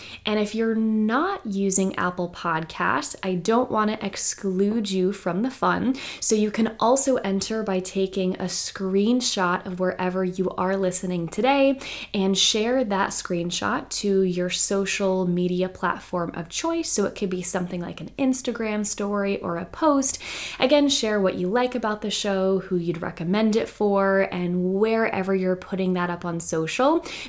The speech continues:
be sure to tag me as well at Claire Tuning so I can see it and add you to the giveaway list.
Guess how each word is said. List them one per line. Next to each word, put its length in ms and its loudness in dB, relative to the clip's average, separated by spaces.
be 120 2
sure 200 2
to 100 -2
tag 640 -2
me 260 0
as 260 -2
well 540 -2
at 260 0
Claire 260 -4
Tuning 520 2
so 280 2
I 240 0
can 300 -6
see 360 2
it 200 -2
and 260 2
add 360 -2
you 280 4
to 220 -2
the 100 -2
giveaway 720 -4
list. 600 0